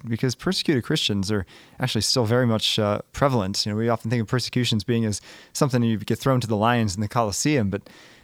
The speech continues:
v-, of course, it's, uh, it's still going on in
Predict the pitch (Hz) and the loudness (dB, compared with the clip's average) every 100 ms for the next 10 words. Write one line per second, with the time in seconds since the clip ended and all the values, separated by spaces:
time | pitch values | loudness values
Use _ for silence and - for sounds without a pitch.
0 | _ _ - 117 123 123 107 120 107 - | _ _ -8 -6 -4 -6 -2 0 0 -4
1 | - _ - 104 - 120 107 101 95 - | -8 _ -8 -8 -6 -2 0 0 -4 -12
2 | _ - - 151 160 131 113 107 139 113 | _ -6 -2 0 2 4 4 2 2 2
3 | 104 104 | 2 -2